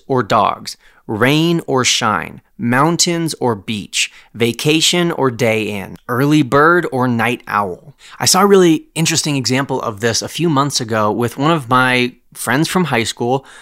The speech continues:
who I hadn't spoken to in seven years, hadn't seen in seven years, and suddenly his Instagram story started showing up at the very front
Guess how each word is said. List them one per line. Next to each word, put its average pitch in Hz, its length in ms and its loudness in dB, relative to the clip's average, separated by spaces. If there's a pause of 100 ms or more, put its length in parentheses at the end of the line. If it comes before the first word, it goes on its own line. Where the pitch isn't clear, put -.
(120)
who 131 100 0
I 123 80 2
hadn't 143 260 0
spoken 123 440 -2
to 123 280 0
in 110 420 -4
seven 120 480 0
years, 135 400 2
hadn't 127 320 -2
seen 127 420 0
in 113 300 -2
seven 113 460 -2
years, 139 360 0 (360)
and 135 180 2
suddenly 175 360 2
his 123 160 0
Instagram 143 400 0
story 147 240 0
started 120 260 0
showing 147 400 2
up 127 160 0
at - 100 -6
the 117 80 -6
very 127 380 0
front 143 400 -2